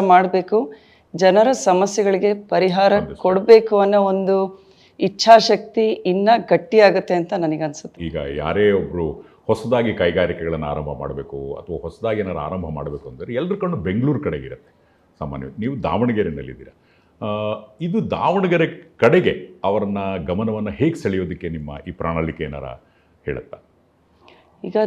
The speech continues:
Speaker 1: ದಾವಣಗೆರೆ ಅನ್ನೋದು ವಿದ್ಯಾಸಂಸ್ಥೆಗಳು ಜಾಸ್ತಿಯಾಗಿ ಈಗ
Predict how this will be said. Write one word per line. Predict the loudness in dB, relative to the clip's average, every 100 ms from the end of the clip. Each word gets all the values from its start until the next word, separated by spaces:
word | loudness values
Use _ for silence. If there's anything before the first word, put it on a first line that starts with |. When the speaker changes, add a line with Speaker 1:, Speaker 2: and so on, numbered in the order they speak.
| 2
Speaker 1:
ದಾವಣಗೆರೆ | 4 4 2 2 2 2
ಅನ್ನೋದು | 2 2 2 2 2 0 -6 -2
ವಿದ್ಯಾಸಂಸ್ಥೆಗಳು | 0 4 2 2 -4 -4 -4 -2 0
ಜಾಸ್ತಿಯಾಗಿ | 2 2 0 -2 0 0 -2
ಈಗ | -4 -4